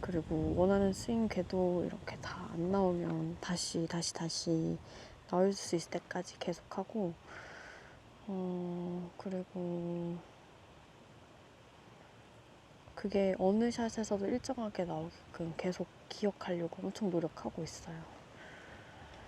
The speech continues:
그래서 아마추어 분들이 하루 이틀 연습하고 공 안 맞는다 그러면 그건 너무나 당연한 일인 것 같습니다.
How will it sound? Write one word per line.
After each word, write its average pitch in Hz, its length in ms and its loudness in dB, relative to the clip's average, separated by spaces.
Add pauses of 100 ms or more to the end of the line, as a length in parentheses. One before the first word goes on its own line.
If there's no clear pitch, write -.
(120)
그래서 196 180 2
아마추어 226 440 0
분들이 196 500 2
하루 269 240 2
이틀 190 260 0
연습하고 175 420 -4 (120)
공 180 180 0
안 165 100 0
맞는다 208 420 2
그러면 165 360 -4
그건 165 240 -2
너무나 202 300 2
당연한 202 560 2
일인 180 240 0
것 170 140 -4
같습니다. 156 500 -8